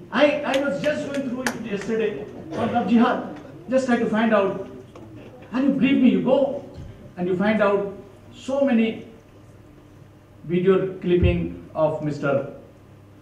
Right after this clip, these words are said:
Doctor Subramanian Swamy. Can somebody ask him? He is married to a Parsi woman. His daughter is married to a Muslim. Another daughter is also married to a faith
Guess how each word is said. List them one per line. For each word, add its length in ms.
Doctor 260
Subramanian 640
Swamy. 400
Can 180
somebody 380
ask 220
him? 280
He 140
is 160
married 380
to 160
a 120
Parsi 420
woman. 460
His 200
daughter 320
is 100
married 340
to 100
a 40
Muslim. 560
Another 320
daughter 260
is 120
also 280
married 440
to 340
a 80
faith 400